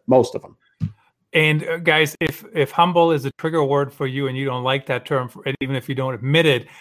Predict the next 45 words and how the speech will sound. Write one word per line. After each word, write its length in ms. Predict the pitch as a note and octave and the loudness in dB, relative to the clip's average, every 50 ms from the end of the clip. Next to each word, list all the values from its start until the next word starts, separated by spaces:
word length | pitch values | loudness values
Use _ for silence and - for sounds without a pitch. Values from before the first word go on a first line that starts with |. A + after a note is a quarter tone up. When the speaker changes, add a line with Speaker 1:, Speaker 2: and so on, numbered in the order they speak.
| - - _ | -20 -8 _
Speaker 2:
I 140 | - D3 E3 | 0 2 2
also 340 | D#3+ D#3+ D#3+ F3+ F3 - F3+ | 4 4 4 4 2 2 -4
think 300 | D3+ - F3 D#3 D3+ C#3+ | -4 -2 -2 -2 0 -2
of 100 | C#3+ B2+ | 0 0
it 140 | C#3 C3+ C3 | 0 0 0
as, 200 | B2+ B2+ - - | -2 -4 -2 -4
like, 300 | C3 A#2+ A#2+ - - - _ | -4 -4 -4 -6 -12 -18 _
uh, 40 | - - - - | -18 -16 -16 -10
you 160 | F3+ E3 C#3 | -6 -6 -4
know, 280 | B2+ A#2 A#2 A#2+ - _ _ _ - D#3 D#3 | -4 -6 -8 -10 -12 _ _ _ -20 -18 -10
you 120 | G#3 F#3 | -6 2
gotta 160 | F3 G3 G#3 F#3+ | 2 4 4 4
enjoy 300 | E3+ D3 C3+ D3+ D#3 C#3+ | 2 4 6 8 8 8
the 180 | C3 A#2+ A2+ - | 6 2 -2 -2
journey. 300 | A#2+ B2+ B2+ G#2+ F#2+ - _ _ _ | -2 -2 -2 -2 -6 -8 _ _ _
I 160 | - D#3 E3+ | 2 4 6
loved 280 | F3 F3 E3+ E3 C#3+ C3 | 6 6 4 4 2 -2
learning 460 | C3 B2+ C#3 D3+ - - D#3+ D#3 D3+ | -2 2 2 2 6 6 4 4 4
new 140 | D3 D3 C#3 | 0 0 -2
things. 580 | C#3+ - D#3+ D3 C#3+ C#3 C#3 C#3 C#3 C3+ - - _ - _ _ _ - | -2 -2 -2 0 0 0 -2 -2 -4 -8 -10 -18 _ -20 _ _ _ 0
I 140 | D3+ D3 D#3+ | 0 2 2
love 320 | E3+ D#3+ D3+ C#3 C3+ - - | 4 4 4 2 2 -2 -14
seeing 340 | D3 - - D#3 D3+ D3+ C#3+ | -10 -4 0 0 2 2 0
what 220 | C#3+ C#3+ C#3 C3 | -2 -2 -4 -2
works. 560 | C3 C3+ C3 C3 C3+ C3+ _ - - - - | 0 2 2 2 2 -2 _ -16 -18 -10 -6
Uh, 160 | C3+ B2+ A#2 - - _ _ _ _ | -4 -4 -4 -6 -8 _ _ _ _
and 120 | - C#3+ C#3 | -2 -2 0
it 80 | C3 | 0
is 100 | C#3 D3 | 0 0
unfortunate 640 | D3 C3 C3 - - C#3+ C3+ C#3 - - D3+ B2 - | 0 0 0 0 0 0 0 0 0 -2 -4 -4 -4
to 80 | - A#2+ | -8 -12
see 220 | - - C3+ B2 | -6 -6 -6 -4
some 180 | - - B2+ B2+ | -2 -4 -2 -2
of 60 | B2 | -2
those 160 | A#2+ A#2+ - | -4 -4 -4
people, 380 | _ C#3 B2 _ B2+ A#2+ - - - - _ _ | _ -6 -4 _ -4 -4 -4 -6 -16 -20 _ _
when 120 | - C#3 | -2 0
you 80 | C3 C3 | 0 2
look 160 | B2+ C#3+ C#3 | 0 2 2
at 120 | C#3+ C#3 - | 0 -2 -2
the 60 | B2 | -2
data 300 | A#2 B2+ B2+ C3 B2+ B2+ | 0 2 2 4 2 2
and 140 | B2 B2+ B2 | 0 -2 -4
the 60 | A#2+ | -2
data 280 | A#2+ B2+ C3 B2+ B2 | 0 0 0 0 -2